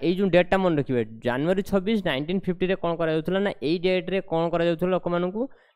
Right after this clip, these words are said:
ନା ଯେଉଁ ଲୋକମାନେ ଆମ ଦେଶରେ କ'ଣ ରହୁଥିଲେ, ଇଲାବୋରେଟେଡ୍ କରୁଥିଲେ, ରହୁଥିଲେ, ହେଲା, ସିଟିଜେନସିପ୍ ସେଇମାନଙ୍କୁ ହିଁ ଦିଆଯାଉଥିଲା।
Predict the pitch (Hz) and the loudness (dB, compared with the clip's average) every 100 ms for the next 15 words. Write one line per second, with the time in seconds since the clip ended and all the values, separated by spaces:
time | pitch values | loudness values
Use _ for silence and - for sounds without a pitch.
0 | 165 170 139 170 190 190 185 208 190 180 | -2 0 2 4 4 2 0 0 0 0
1 | 175 180 190 185 190 214 190 165 170 170 | 0 0 0 0 0 0 0 2 2 2
2 | 135 117 - _ - 180 190 185 190 175 | -2 -4 -8 _ -4 2 4 4 0 -2
3 | 175 180 185 180 196 190 165 175 175 196 | -4 2 2 4 2 4 4 4 2 0
4 | 220 247 - _ _ 233 220 156 - _ | -2 -4 -16 _ _ 0 0 -2 -8 _
5 | - 151 165 170 147 196 170 151 147 147 | -6 -2 2 2 2 -2 2 2 2 2
6 | 135 156 185 135 117 110 101 | 2 2 4 4 2 0 -4